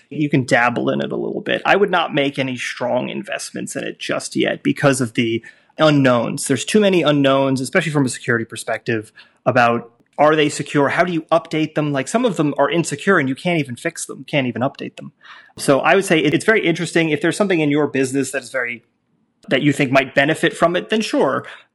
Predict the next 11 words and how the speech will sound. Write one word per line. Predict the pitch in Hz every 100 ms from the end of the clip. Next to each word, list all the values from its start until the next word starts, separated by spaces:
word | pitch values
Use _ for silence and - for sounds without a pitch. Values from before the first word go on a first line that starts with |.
| -
research | 151 226 - 156 127
it, | 127 120
but | - 127 - -
don't | 180
necessarily | 170 165 143 160 147 135
put | - 143
it | 127
into | 127 120
production | - 117 117 - 127
just | - - -
yet. | -